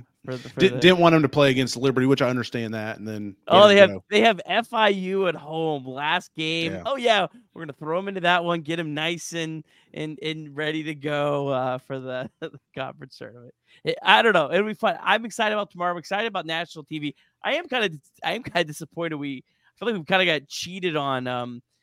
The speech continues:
Speaker 1: on, uh, Naz and, uh, uh, Matt Warner. I wish we would've got more road games on national T V, especially at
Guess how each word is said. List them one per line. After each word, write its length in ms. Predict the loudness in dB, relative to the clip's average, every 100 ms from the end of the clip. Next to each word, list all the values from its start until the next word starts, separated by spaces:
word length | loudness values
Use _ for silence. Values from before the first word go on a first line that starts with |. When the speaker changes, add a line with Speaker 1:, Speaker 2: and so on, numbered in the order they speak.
| _ _ -4
Speaker 1:
on, 280 | 0 0 -2
uh, 160 | -6 -6
Naz 540 | -4 -2 0 -4 -6
and, 240 | -8 -6
uh, 280 | -6 -6 -8 -14 _ _ _ -10
uh, 180 | -10 -2
Matt 260 | -2 -2
Warner. 320 | -4 -4 -2
I 60 | -2
wish 280 | -2 -6 -6
we 120 | -8
would've 180 | -6 -4
got 180 | -4 -2
more 200 | -2 -2
road 360 | 2 2 0
games 300 | -2 -8 -6
on 160 | -6 -4
national 480 | -2 -4 -6 -14 -14
T 180 | -14 -14
V, 60 |
especially 400 | -8 -6 -6 -10
at 120 | -12